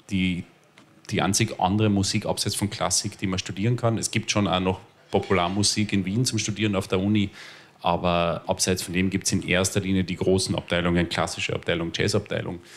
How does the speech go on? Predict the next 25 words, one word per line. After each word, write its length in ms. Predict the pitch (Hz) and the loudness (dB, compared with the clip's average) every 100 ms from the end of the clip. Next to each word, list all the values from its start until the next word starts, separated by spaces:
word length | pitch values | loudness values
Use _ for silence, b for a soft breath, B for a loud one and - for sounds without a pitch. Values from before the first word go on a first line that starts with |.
| B B B - | B B B -8
Das 160 | 95 - | -2 2
ist 160 | 110 | 2
halt 160 | 104 98 | 2 2
eine 80 | 95 | 0
sehr 240 | - 95 | 2 0
konkrete 520 | - 101 - 92 104 | -2 -4 0 0 0
Richtung, 420 | 101 104 - 85 80 | -2 -2 -2 -4 -4
in 180 | 92 | -6
die 80 | 87 | -4
es 140 | 87 - | -4 -2
da 120 | 85 | -2
geht, 460 | - 82 82 - - | -2 -6 -6 -12 -10
einfach 320 | - 80 85 | -6 -2 -2
wenn 100 | 85 | -2
man 100 | 82 | -2
das 140 | 80 80 | 0 0
studiert 540 | - 85 87 90 - | -2 -4 0 0 -2
und 380 | - 87 82 - B B B B | -6 -6 -6 -12 B B B B
die 80 | 95 | -6
deckt 560 | - 90 - - - - b b - | 0 0 -2 -8 -10 -12 b b -2
einen 300 | 90 95 98 | 2 2 2
gewissen 420 | 95 104 101 101 | 2 2 0 2
musikalischen 640 | 95 87 85 87 90 - | 0 0 0 0 0 0
Bereich 440 | 92 85 85 85 82 | 0 2 2 0 0
ab. 280 | 127 - | 0 -4